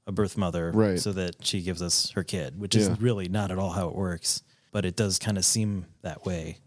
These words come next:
Speaker 1: in some of those states, you know. And that's from an outside perspective, and that's just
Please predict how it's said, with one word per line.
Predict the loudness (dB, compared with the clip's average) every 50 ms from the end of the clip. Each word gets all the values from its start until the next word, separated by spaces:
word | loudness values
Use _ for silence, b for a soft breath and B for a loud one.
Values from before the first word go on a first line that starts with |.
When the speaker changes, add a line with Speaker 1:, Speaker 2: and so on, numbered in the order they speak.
| _ _ _ _ _ _ _ _ _ _ _ _ _ _ _ _ _ -10
Speaker 1:
in | -8 -6 -6 -6 -4 -2
some | 0 0 0
of | -2 -4
those | -4 -4 -4
states, | -4 -4 -6 -2 -2 -2 -2 -2 -4 -10 _ _ _ _ -10
you | -10
know. | -10 -10 -12 -14 -2
And | 0 2 4
that's | 4 4 4
from | 2 2 2
an | 2
outside | 2 0 0 0 -2 0
perspective, | 0 -2 -2 0 0 -2 0 0 -2 -2 -2
and | -2 -4
that's | 0 0 0 -2
just | 0 0 0 0 0 -2 -4